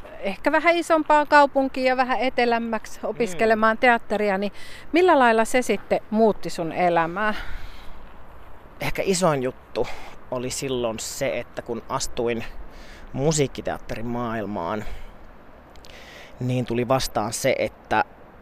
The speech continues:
Speaker 2: sukupuoliroolit on tosi tiukassa ja ehkä jopa vähän jäljessä.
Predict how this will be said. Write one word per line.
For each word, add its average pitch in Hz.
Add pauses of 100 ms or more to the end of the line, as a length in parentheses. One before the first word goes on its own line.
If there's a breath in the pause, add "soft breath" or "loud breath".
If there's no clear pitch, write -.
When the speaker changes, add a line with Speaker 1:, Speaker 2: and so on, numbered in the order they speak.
(140)
Speaker 2:
sukupuoliroolit 110
on 101 (720 loud breath)
tosi 151
tiukassa - (1120 loud breath)
ja -
ehkä 123
jopa 123
vähän 113
jäljessä. 113